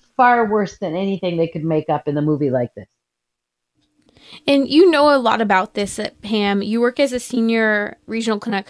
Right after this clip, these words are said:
Speaker 2: director for Coondy Pregnancy Clinics in Central Southwest Florida. Um, you produce training workshops helping through sexual health crises for women,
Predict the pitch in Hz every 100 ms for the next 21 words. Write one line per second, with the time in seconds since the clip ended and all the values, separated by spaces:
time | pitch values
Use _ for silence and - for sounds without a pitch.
0 | 214 208 185 - 196 185 - - 196 190
1 | 208 - 220 214 220 - 202 196 - 202
2 | - 233 202 208 - _ _ _ _ -
3 | 226 233 220 226 220 190 190 190 - -
4 | 180 - - - _ - _ - 196 196
5 | 214 233 214 262 220 214 - - 254 262
6 | 254 233 226 - 214 202 - - - -
7 | 214 190 214 202 196 - - 190 185 185
8 | - - 180 - - - 269 - - 233
9 | - 220 226 214 220 220 214 208 202 190